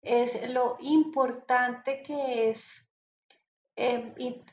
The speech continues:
eh, introducir en nuestros análisis o quizás hacer énfasis en el cambio, ¿no? Digamos, en, en, en poder ver, eh, eh,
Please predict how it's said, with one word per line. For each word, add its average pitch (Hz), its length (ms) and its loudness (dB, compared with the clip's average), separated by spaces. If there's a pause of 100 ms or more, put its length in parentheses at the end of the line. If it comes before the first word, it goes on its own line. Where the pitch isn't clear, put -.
(140)
eh, 233 380 -4
introducir 247 1040 0
en 294 180 -2
nuestros 285 480 0
análisis 233 1120 -6 (140)
o 240 160 2
quizás 214 420 0
hacer 254 280 -2
énfasis 254 720 -4
en 247 140 -2
el 208 180 -6
cambio, 202 500 -6 (1040)
¿no? 247 500 -4 (320)
Digamos, 233 360 0
en, 240 240 0
en, 247 180 0
en 247 220 -2
poder 269 960 4
ver, 269 760 4
eh, 214 640 -4 (640)
eh, 196 540 -4